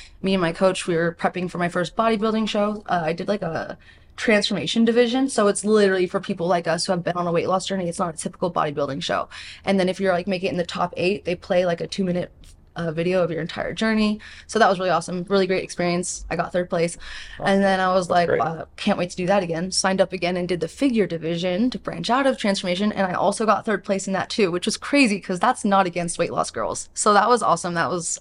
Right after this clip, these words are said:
Speaker 1: a really awesome victory for me. But then the stomach pain was at its actual worst. Like,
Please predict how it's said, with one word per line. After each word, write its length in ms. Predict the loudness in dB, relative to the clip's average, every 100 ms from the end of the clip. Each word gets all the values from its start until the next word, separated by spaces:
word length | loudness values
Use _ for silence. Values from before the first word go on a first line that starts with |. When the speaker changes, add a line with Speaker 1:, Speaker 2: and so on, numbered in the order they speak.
| -4
Speaker 1:
a 60 |
really 280 | -2 2 4
awesome 240 | 2 0
victory 300 | -6 -4 -4
for 120 | -4 -2
me. 220 | -4 -6 -12 -16 -20 -20 -20 _
But 340 | 4 6 4 -2 _ _ _ _ -6
then 580 | 2 2 2 -4 -6 -10 -6
the 180 | -6 -6
stomach 380 | -4 -2 -2 -2
pain 200 | 0 0
was 200 | 0 -4 _ _ -4
at 160 | -2 -2
its 180 | -8 -8
actual 460 | -6 -6 -6 -6 -4
worst. 400 | -6 -6 -10 -4
Like, 280 | 0 0